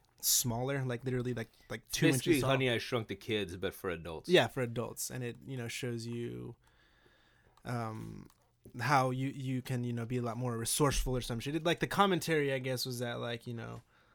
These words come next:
Speaker 1: like, um,
Speaker 2: Isn't it, like, an environmentalist?
Speaker 1: Yeah,
Speaker 2: Like
Speaker 1: yeah.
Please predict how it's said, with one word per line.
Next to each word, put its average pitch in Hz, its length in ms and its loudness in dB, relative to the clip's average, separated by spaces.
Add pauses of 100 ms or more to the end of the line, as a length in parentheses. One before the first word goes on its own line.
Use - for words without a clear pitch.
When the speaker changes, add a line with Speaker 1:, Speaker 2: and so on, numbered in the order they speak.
(160)
Speaker 1:
like, 117 180 -8 (320)
um, 113 480 -12 (280)
Speaker 2:
Isn't 151 160 -6
it, 143 100 -2
like, 117 80 0
an 101 180 -6
environmentalist? 101 580 -4
Speaker 1:
Yeah, 143 400 10
Speaker 2:
Like 101 280 -2
Speaker 1:
yeah. 143 380 2